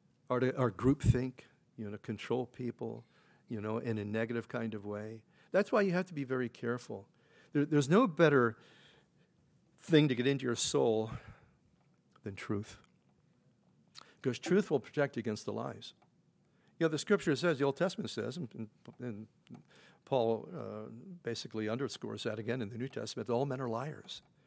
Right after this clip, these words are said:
Now, it doesn't mean all men lie all the time, but basically, the unsaved nature is a lying nature. And I think we all proved that, didn't we, before we came to Christ, how easy it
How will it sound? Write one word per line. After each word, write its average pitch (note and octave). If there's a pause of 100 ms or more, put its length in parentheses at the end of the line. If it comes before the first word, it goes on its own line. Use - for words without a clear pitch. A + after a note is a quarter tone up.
(240)
Now, G#3
it -
doesn't F3+
mean C3
all B2
men A2+
lie A2
all G2+
the A2+
time, - (800)
but C3
basically, C3 (540)
the B2
unsaved D3+
nature C#3+
is A#2+
a A#2
lying A#2
nature. B2+ (1040)
And A2
I A#2+
think C#3+
we C#3+
all C3
proved C#3+
that, B2+
didn't B2+
we, B2+
before A#2
we A#2+
came A2+
to A2
Christ, A#2
how A#2 (100)
easy C3+
it A#2